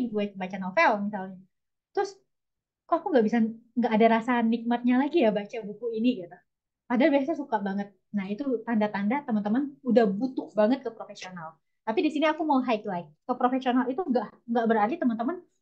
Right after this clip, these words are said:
udah mengalami ini semua baru datang ya, teman-teman ya. Kalau memang teman-teman ternyata punya kebutuhan, "Aduh, pengen punya, pengen dapat perspektif lain nih dari profesional," itu juga boleh banget kok.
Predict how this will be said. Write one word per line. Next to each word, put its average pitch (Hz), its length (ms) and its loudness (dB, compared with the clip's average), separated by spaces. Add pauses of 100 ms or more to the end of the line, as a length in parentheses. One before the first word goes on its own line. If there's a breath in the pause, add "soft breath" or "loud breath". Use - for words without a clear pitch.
(140)
udah 254 220 6
mengalami 254 560 6
ini 294 80 2
semua 277 240 2
baru 254 480 2
datang 240 320 -2
ya, 226 160 2
teman-teman 208 340 -4
ya. 214 100 -6 (120)
Kalau 269 160 4
memang 285 240 2
teman-teman 254 400 -2
ternyata 233 320 -4
punya 240 160 -2
kebutuhan, 226 480 -4 (240)
"Aduh, 311 240 0
pengen 226 400 0
punya, 220 400 0 (160)
pengen 233 240 2
dapat 220 240 0
perspektif 226 480 -8
lain 240 320 2
nih 339 160 -2
dari 220 160 0
profesional," 214 720 -4 (160)
itu 415 240 6
juga 247 160 4
boleh 214 240 6
banget 214 240 -2
kok. - 240 -10